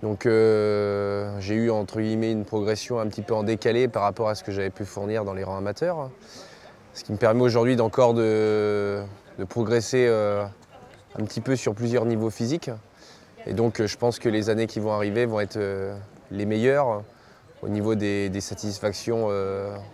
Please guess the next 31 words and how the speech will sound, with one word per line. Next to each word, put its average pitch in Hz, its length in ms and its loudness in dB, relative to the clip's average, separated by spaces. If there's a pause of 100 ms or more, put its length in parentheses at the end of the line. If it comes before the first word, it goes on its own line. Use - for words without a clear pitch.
(100)
des 101 60 -10
satisfactions 107 760 -6
sur 104 180 -6
le, 98 220 -4
sur 104 180 -10
plein 104 200 -2
de 107 80 -2
vues, 113 220 0
euh, 98 200 0
des 98 120 -2
résultats. 110 440 -2 (400)
Plusieurs 123 260 6
coureurs 135 260 6
de 127 60 2
l'équipe, 131 460 -2 (360)
donc, 101 360 -6
euh, 98 340 -4
quelques 101 260 -4
recrues 104 380 -2
cette 107 240 -4
année, 147 300 -2 (680)
et 101 140 -4
moi, 131 380 6 (760)
on 110 140 -4
a 113 80 4
la 113 100 4
faculté 127 520 0
d'avoir 113 240 4
cette 117 180 0
chance 135 380 2
de, 104 1200 2